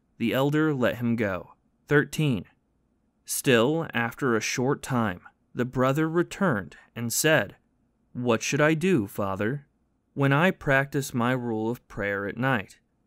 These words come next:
I become so sleepy that I can't continue to pray attentively and to keep a long vigil,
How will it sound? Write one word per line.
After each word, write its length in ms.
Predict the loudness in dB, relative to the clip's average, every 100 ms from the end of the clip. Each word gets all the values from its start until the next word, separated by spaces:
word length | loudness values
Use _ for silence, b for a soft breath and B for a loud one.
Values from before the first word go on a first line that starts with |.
| _
I 80 | 2
become 460 | 4 0 0 2 2
so 300 | 2 2 2
sleepy 640 | 0 -2 -2 -2 0 0
that 220 | 2 2
I 80 | 2
can't 380 | 0 -2 -2 -2
continue 500 | -4 -2 0 0 0
to 140 | -2
pray 380 | -4 -2 0 0
attentively 800 | -2 -2 0 -2 -2 0 0 -4
and 160 | -4 -4
to 120 | -4
keep 340 | -4 -2 -2 0
a 80 |
long 460 | 0 2 0 0 0
vigil, 440 | 0 0 -2 -10